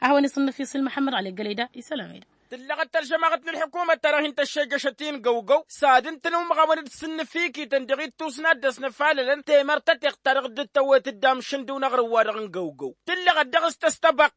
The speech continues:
Speaker 2: التيم غو ترى هكدغش دورها ننتمي وضا ترغن جوا. دغا ودق لن أوجش نسن نرف دغريف. تكفر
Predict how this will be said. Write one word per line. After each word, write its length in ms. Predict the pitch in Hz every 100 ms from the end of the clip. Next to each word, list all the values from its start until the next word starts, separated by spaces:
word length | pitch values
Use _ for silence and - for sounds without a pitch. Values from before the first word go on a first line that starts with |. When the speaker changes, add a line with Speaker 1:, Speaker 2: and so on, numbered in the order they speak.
| 277
Speaker 2:
التيم 420 | 226 - 285 269
غو 240 | 262 339
ترى 200 | - 302
هكدغش 580 | 269 277 294 269 277 226
دورها 460 | 208 285 285 285 285
ننتمي 500 | 285 233 277 277 302
وضا 300 | 277 214 233
ترغن 440 | 247 262 277 277
جوا. 340 | 220 220 254 294
دغا 300 | 175 330 311
ودق 680 | 269 262 247 180 294 320 -
لن 240 | 269 247 240 -
أوجش 380 | 269 190 254
نسن 400 | 254 294 - 269
نرف 320 | 269 269 254 185
دغريف. 560 | 247 247 208 120 - -
تكفر 500 | 262 - 302 320